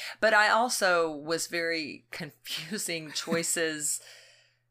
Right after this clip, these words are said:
in heaven with the watches and the mounds of stuff. That was a, just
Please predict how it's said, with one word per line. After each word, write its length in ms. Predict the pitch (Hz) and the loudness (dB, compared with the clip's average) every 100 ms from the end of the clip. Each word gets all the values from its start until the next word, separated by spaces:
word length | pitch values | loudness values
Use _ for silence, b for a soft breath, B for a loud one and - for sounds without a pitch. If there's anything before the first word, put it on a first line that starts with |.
| - | -4
in 180 | 190 | -4
heaven 560 | 175 160 135 135 123 123 | 0 -2 -2 -4 -6 -8
with 240 | 131 147 | -8 -6
the 360 | - 143 135 127 | -2 2 2 0
watches 520 | 143 151 156 160 143 | 0 0 0 -4 -6
and 240 | 151 143 131 | -6 -8 -6
the 100 | 139 | -4
mounds 540 | 139 143 143 147 135 | -2 -2 -2 -6 -6
of 120 | 135 | -6
stuff. 360 | - - 120 - | -4 -4 -4 2
That 180 | 180 190 | 2 2
was 160 | 202 | 0
a, 140 | 196 196 151 | -2 -4 -4
just 340 | 247 - - | -4 -4 -6